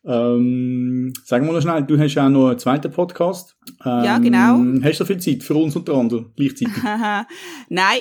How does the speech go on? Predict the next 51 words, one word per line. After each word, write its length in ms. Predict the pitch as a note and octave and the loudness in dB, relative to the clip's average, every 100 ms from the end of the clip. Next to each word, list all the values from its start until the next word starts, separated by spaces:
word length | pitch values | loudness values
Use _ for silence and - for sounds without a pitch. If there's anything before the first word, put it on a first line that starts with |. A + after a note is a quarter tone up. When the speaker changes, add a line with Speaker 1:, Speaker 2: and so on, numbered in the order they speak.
| - | -4
Speaker 2:
im 120 | A3+ | -8
Moment 360 | A3 G#3 G#3 C4 | -6 -2 -2 -2
habe 140 | A#3 | -4
ich 80 | F#3 | -6
nicht 240 | F3+ G3 - | -4 -6 -6
Zeit, 200 | A3+ - | -12 -8
zum 120 | G#3 | -10
zwei 200 | E3+ E3 | -8 -10
Podcasts 480 | - G#3 - F#3+ - | -8 -12 -10 -10 -8
zu 60 | |
machen, 200 | F3+ F#3 | -8 -8
darum 180 | G3 E3 | -8 -4
ist 180 | D#3+ - | -4 -6
One 220 | E3 D#3+ | -8 -8
for 140 | E3 D#3 | -6 -6
You, 380 | D#3 D#3+ D#3+ - | -2 -2 -2 -4
äh, 240 | D3 C#3+ | -8 -8
im 100 | - | -4
Moment 300 | D3 C3+ C3 | -2 -2 -6
gerade 220 | - G#2 - | -10 -14 -14
pausiert. 640 | - - - A#3+ A3 - - | -14 -10 -6 -4 -6 -8 -14
Aber 220 | F3 D3+ | -12 -10
eben, 240 | C3 - - | -12 -14 -16
ich 140 | - | -6
bin 140 | E3+ E3+ | -2 -2
ja 80 | |
jetzt 260 | A#2+ - - | -6 -10 -10
da 200 | C3+ A#1+ | -8 -8
und 260 | - D#3 - | -14 -18 -16
das 160 | - | -16
ist 120 | - | -16
doch 120 | - - | -16 -16
auch 120 | - | -16
gut, 180 | - _ - | -18 _ -20
oder? 200 | - C#3 | -8 -8
Speaker 1:
Okay, 380 | C#3+ G#2 G#2 - | -6 -10 -10 -12
sehr 180 | - G#2 | -10 -10
gut, 260 | G#2+ G#2 - - | -10 -16 -10 -6
cool. 240 | B2+ A#2 _ _ _ - - - _ - | -6 -6 _ _ _ -20 -20 -20 _ -8
Ja, 220 | A2+ C3+ | 0 0
also 200 | D#3+ C3+ | 0 0
wir, 560 | A#2+ A#2+ A#2+ A#2 A#2 A#2 | 2 4 4 2 0 -2
äh, 40 | |
finden 180 | A#2 G#2+ | -2 -2
es 40 | |
lässig, 220 | B2+ C#3 D3 | -2 -4 -8
dass 140 | - | -6
du 80 | C3+ | -4
bei 20 | |
uns 140 | D3 | -4
bist. 260 | - G3 - | -8 -10 -10